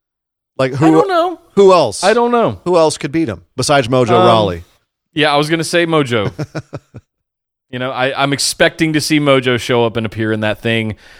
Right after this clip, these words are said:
Speaker 2: and they've been doing some backstage work with him, and we'll see where that goes over the next couple of weeks, but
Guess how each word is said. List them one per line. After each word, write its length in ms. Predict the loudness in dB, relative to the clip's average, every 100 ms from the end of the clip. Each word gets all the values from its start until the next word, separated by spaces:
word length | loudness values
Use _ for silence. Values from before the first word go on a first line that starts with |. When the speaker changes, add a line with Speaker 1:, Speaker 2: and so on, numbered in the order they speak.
| -2
Speaker 2:
and 460 | 2 4 2 2
they've 200 | 2 2
been 140 | 2 2
doing 200 | 0 0
some 160 | -2 0
backstage 400 | 0 0 -2 0
work 200 | -2 -2
with 80 | -2
him, 260 | 0 2
and 260 | 0 -2 -2
we'll 140 | -2
see 200 | 0 0
where 120 | 2
that 220 | 4 2 2
goes 260 | 0 0
over 100 | -2 -4
the 40 |
next 180 | -6 -4
couple 220 | -4 -2
of 60 | -4
weeks, 220 | -4 -4
but 180 | -6